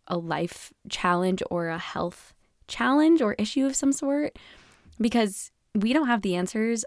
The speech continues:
all the time for everything, and it's pretty ridiculous to think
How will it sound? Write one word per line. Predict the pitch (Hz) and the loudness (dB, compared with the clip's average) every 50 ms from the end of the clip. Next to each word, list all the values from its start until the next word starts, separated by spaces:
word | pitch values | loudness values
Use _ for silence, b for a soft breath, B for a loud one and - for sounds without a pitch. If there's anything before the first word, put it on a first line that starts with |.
| - | -4
all | - 180 185 | -4 -2 -2
the | 185 185 | -2 -2
time | - 185 170 175 185 196 | -4 -2 -2 -2 0 -2
for | 196 - 175 165 - - | 0 -2 -4 -4 -4 -6
everything, | 170 160 180 190 190 - 208 208 214 220 220 226 - - | -6 -4 -4 -4 -2 0 0 2 2 2 2 0 -2 -4
and | 175 175 175 170 175 175 170 - - | -4 -4 -4 -4 -4 -4 -6 -6 -6
it's | 180 - - - - 190 170 - _ | -8 -8 -8 -10 -12 -14 -16 -16 _
pretty | - - - 254 233 233 | -20 -8 -4 -4 -2 0
ridiculous | 214 190 180 - 180 - - 185 180 180 180 - - - | -2 -2 -4 -4 -8 -6 -4 -2 -2 -2 -2 -4 -8 -10
to | - - - 185 | -10 -10 -10 -10
think | - - - 175 170 175 - - | -8 -6 -6 -6 -6 -6 -8 -12